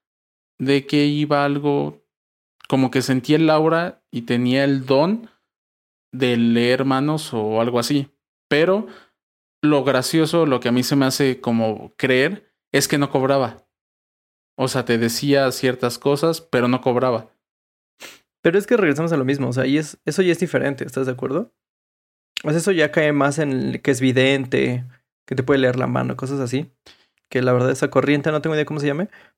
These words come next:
Speaker 2: pero, o sea, una medium es exclusivamente tiene el don de que de repente un, una persona que ya no está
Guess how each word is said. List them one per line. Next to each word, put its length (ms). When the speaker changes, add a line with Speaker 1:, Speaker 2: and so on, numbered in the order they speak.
Speaker 2:
pero, 160
o 20
sea, 220
una 180
medium 480
es 200
exclusivamente 880
tiene 240
el 100
don 180
de 120
que 100
de 100
repente 380
un, 280
una 360
persona 380
que 100
ya 80
no 80
está 240